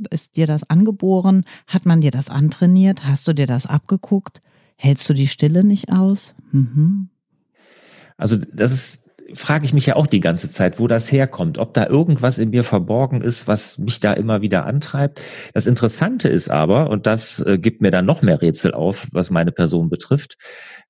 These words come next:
Speaker 2: dass ich im Privaten ja komplett anders bin. Ich bin verheiratet seit weit über zwanzig Jahren, hab drei Kinder, äh, ein, mit ein und derselben Frau alles und, ähm, ja,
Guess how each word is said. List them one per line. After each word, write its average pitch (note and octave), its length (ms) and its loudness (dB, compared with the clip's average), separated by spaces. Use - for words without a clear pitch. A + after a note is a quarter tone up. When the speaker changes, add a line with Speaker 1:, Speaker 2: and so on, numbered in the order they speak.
Speaker 2:
dass - 460 -2
ich A#2 160 0
im A2 400 0
Privaten A2+ 440 0
ja F#2 60 4
komplett F2 340 -2
anders D3+ 300 0
bin. - 240 -12
Ich - 140 -8
bin G#3+ 100 0
verheiratet A#2+ 840 0
seit - 560 -2
weit A2 280 -2
über G2+ 160 0
zwanzig G#2+ 420 -2
Jahren, G#2+ 340 0
hab A2 160 -4
drei G#2+ 200 0
Kinder, G#2+ 680 0
äh, G2 320 2
ein, C#3 220 2
mit - 100 2
ein C3+ 160 2
und G#2 80 0
derselben A2+ 320 2
Frau A#2 340 0
alles A2+ 340 0
und, G2 400 -2
ähm, F#2+ 320 0
ja, F2 280 0